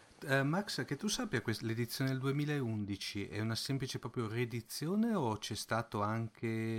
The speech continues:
eh, una sorta di, chiamiamola, ritraduzione, riadattamento?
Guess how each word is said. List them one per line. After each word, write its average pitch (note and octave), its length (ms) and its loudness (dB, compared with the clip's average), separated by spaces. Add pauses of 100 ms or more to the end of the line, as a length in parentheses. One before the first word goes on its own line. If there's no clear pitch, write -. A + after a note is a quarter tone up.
(340)
eh, G2 80 -8
una G2+ 220 -2
sorta A2+ 440 -4
di, G#2 380 -4
chiamiamola, G#2 600 -2
ritraduzione, A2 840 -4
riadattamento? F#2+ 1040 -6